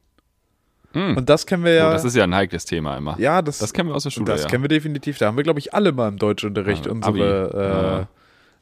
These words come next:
Speaker 2: wie heißt denn das hier? Dialektische Analyse.
Speaker 1: Jo.
Speaker 2: Dialektische Dialyse. <laughs> Ähm,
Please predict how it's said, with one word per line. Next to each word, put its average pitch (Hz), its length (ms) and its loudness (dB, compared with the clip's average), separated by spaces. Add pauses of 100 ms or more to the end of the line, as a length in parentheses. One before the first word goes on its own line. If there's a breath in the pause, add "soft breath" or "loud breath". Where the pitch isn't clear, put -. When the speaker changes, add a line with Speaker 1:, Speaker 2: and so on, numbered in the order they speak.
Speaker 2:
wie 107 120 -2
heißt 117 200 -2
denn 104 80 -4
das 92 220 0
hier? 92 440 -4 (380)
Dialektische 107 580 0
Analyse. 98 680 -4 (920)
Speaker 1:
Jo. 104 180 2
Speaker 2:
Dialektische 104 640 -2
Dialyse. 92 680 -4 (1200 soft breath)
<laughs> - 20 -10 (1500 loud breath)
Ähm, 101 560 0